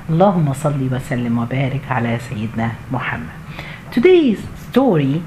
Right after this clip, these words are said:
my grandma one day she asked me a question. She told me, "Do you know what does it mean, a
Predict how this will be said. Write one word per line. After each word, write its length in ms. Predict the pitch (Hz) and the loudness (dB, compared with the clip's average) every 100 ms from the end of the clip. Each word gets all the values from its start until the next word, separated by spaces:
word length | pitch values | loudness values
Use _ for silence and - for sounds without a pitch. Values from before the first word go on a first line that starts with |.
| 175 | 4
my 140 | 254 294 | 4 6
grandma 480 | 359 294 190 170 185 | 4 6 6 6 4
one 300 | 170 160 160 | 4 2 2
day 200 | 131 139 | 2 0
she 220 | - 123 | -2 0
asked 380 | 131 131 - 143 | 2 0 0 -2
me 80 | |
a 100 | 123 127 | -2 0
question. 360 | 139 - - 98 - | -2 -2 -8 -10 -6
She 120 | - 269 | -4 2
told 160 | 339 285 | 4 4
me, 120 | 131 123 - | 4 0 0
"Do 40 | 262 | 4
you 60 | 359 | 6
know 120 | 320 214 | 6 6
what 120 | 165 | 4
does 160 | 156 151 | 4 2
it 160 | 135 - | -2 0
mean, 140 | 139 131 | 2 2
a 140 | 120 | 0